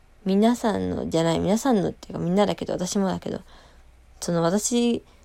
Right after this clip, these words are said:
の受け取れる情報の量、めちゃ少ないじゃんって思ったよ。だって、テレビとかさ、音楽流れとるしさ、有線とかもジェイポップ流れるしさ、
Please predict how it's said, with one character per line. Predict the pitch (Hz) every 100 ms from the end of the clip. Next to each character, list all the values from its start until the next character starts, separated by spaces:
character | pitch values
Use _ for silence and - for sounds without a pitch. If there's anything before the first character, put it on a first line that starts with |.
| -
の | 196 202 - - - -
受 | 208 233
け |
取 | 247 233
れ | 233
る | 185 147 - - - _
情 | - 170
報 | 196 185
の | 185 180
量、 | 185 151 - -
め | 175
ち | 214
ゃ |
少 | 220 - 254
な | 262
い | 226
じ | -
ゃ | -
ん |
っ |
て | -
思 | 165 170
っ |
た | - -
よ。 | - - - - - - - - - - - - _ - - - -
だ | -
っ |
て、 | - - 208 - - - _ _ -
テ | 269
レ | 190
ビ | 175
と | 160
か | 170
さ、 | 175 165 -
音 | 190
楽 | 170 - - _ - - - 117 - _ _ -
流 | 165 190
れ | 185
と | 170
る | -
し | -
さ、 | 170 - - - - - - -
有 | 196 190
線 | 180 151
と | -
か | - -
も | 151 -
ジ | 170 180
ェ |
イ | 180
ポ | 190
ッ |
プ | 196 135
流 | 147 165
れ | 170 180
る | 170
し |
さ、 | - -